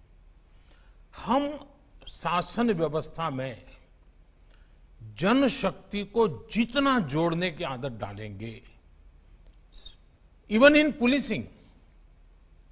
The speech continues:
आप देखिए, हमारी सरलता भी बहुत बढ़ जाएगी, हमारे विश्वास का व्याप भी बढ़ेगा और हम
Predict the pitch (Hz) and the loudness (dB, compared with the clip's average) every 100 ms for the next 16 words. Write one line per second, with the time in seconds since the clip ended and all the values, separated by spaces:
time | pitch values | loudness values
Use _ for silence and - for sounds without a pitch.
0 | - - - - - 156 131 110 156 - | -20 -20 -20 -14 -2 -2 -2 -2 -2 -4
1 | 180 196 220 214 - - _ _ _ - | -4 -2 -2 -6 -16 -20 _ _ _ -20
2 | - - 151 160 190 202 - - 160 156 | -20 -12 -4 0 2 0 -4 -4 2 2
3 | 170 226 226 247 170 202 170 185 180 185 | 4 4 4 2 0 -2 0 -2 -2 -6
4 | 175 196 196 - - - - _ - _ | -6 -12 -16 -20 -20 -20 -20 _ -20 _
5 | _ _ - - - _ _ 151 165 185 | _ _ -20 -20 -20 _ _ -4 2 4
6 | 208 240 165 135 147 - 170 196 214 - | 6 4 2 -4 -6 -4 0 2 2 -2
7 | 220 202 127 104 139 170 202 180 208 160 | -2 -2 -4 -2 0 0 0 -4 -4 -4
8 | 196 190 196 196 - - _ - - _ | -4 -6 -8 -12 -18 -20 _ -20 -20 _
9 | _ _ _ - 139 131 101 160 190 127 | _ _ _ -10 -2 -2 0 -2 -2 -4